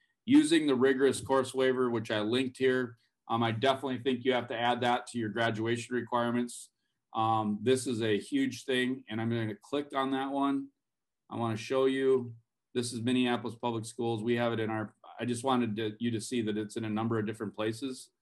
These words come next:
but this is laid out, um, by,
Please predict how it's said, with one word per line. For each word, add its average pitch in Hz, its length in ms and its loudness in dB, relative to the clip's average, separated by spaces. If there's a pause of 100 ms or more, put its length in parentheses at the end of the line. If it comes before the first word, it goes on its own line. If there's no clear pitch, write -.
(680)
but 110 320 -4
this 131 180 2
is 127 300 -8
laid 123 280 2
out, 123 340 2 (240)
um, 110 640 -2 (260)
by, 110 640 0